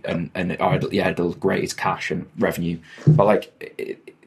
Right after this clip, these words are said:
that's, it's just the same, you're just creating the same problem in a different world. Like, instead of being stuck in a gym, you're stuck in an inbox.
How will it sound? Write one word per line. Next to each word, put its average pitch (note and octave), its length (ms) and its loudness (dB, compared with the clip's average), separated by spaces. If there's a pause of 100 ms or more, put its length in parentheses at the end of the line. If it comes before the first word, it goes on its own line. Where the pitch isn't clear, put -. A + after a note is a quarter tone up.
that's, - 420 0
it's - 160 -4
just - 340 0
the G#2 60 -4
same, F#2+ 520 2
you're G2 100 0
just G#2+ 160 -2
creating G2+ 360 2
the F2 60 -2
same F#2 380 -2
problem - 340 -2
in D#2 60 -4
a D2+ 60 -2
different - 340 -4
world. F2 260 2
Like, E2 140 -4
instead F#2 200 0
of - 40 0
being F#2 140 0
stuck - 220 -4
in F#2 60 -4
a D#2+ 60 -2
gym, E2 360 0 (380)
you're F#2 100 -2
stuck - 260 0
in F2 60 0
an E2+ 80 0
inbox. F2 540 -4